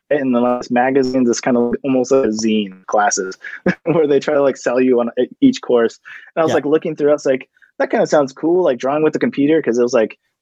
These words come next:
Speaker 1: like, Illustrator, like, C S one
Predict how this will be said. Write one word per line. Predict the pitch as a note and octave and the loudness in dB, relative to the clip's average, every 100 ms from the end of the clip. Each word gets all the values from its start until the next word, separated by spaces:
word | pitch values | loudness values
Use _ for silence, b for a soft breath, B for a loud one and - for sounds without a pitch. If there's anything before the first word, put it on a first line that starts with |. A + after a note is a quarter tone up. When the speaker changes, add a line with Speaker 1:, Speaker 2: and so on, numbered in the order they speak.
| - | -4
Speaker 1:
like, | A2+ - - | -4 -2 0
Illustrator, | A2+ A2 - A#2 G#2+ G#2+ G#2+ G#2 - | 2 0 0 0 2 2 0 -4 -2
like, | A2+ G#2 - - | 0 0 -4 -18
C | - A#2 G#2+ | -4 0 0
S | G2+ - - | -2 -8 -12
one | E2 E2+ | -8 -8